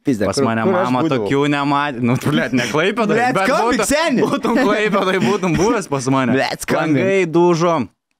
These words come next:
Speaker 2: užuolaidose skylės, nuo čiubikų, e,
Speaker 1: Nu.
Speaker 2: dužo stiklinės, taurės, vėmimai.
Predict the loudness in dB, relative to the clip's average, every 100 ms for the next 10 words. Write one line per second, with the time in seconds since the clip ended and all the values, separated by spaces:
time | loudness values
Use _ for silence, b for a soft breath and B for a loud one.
0 | _ _ -4 -2 0 0 0 0 0 -2
1 | -4 -8 -6 0 0 0 -2 -6 b b
2 | b -4 -2 -2 -4 0 0 0 -4 -4
3 | -4 -2 -4 -4 -2 -2 -2 -2 -2 -2
4 | -6 -8 -6 -4 -2 -2 -4 -8 -10 -4
5 | -2 0 0 -2 -6 -4 -2 2 2 2
6 | 2 0 -2